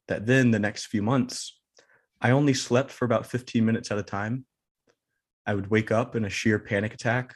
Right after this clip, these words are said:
sweating, heart racing, run out of the room, only to discover that the monsters weren't under the bed, they were within me. And then I would have to find a way to cope and bring myself back down and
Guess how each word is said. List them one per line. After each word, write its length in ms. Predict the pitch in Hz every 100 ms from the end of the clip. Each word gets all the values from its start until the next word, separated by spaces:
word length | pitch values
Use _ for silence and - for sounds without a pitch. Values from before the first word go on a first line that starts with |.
| - -
sweating, 680 | - 110 107 113 120 117 _
heart 240 | - 110
racing, 540 | 107 107 - 120 123 123 - _
run 240 | 113 113 113
out 140 | 110
of 120 | 110
the 80 | 107
room, 400 | 104 107 120 123 _ _ _ _ -
only 220 | 107 107
to 140 | 107 110
discover 380 | 104 107 107
that 140 | 110 98
the 60 |
monsters 720 | 101 104 107 - 110 104 - - _ _ _
weren't 200 | 110 110
under 160 | 110 107
the 120 | 98
bed, 280 | 95 98 117
they 100 | 107
were 120 | 104
within 280 | 98 92 104
me. 280 | 117 135 147 _ _ _ _ _ _ _ _ _ _ _ _ _ -
And 80 | 104
then 80 |
I 80 | 107
would 100 | 107
have 100 | 113
to 80 | 113
find 300 | - 107 113
a 40 |
way 140 | 117 120
to 280 | 117 113 - _ _ _ _
cope 360 | - 147 - - - -
and 280 | 101 92 92 _ _ _
bring 160 | 110 104
myself 380 | 104 - 113 -
back 200 | 110 113
down 300 | 120 117 92
and 140 | 80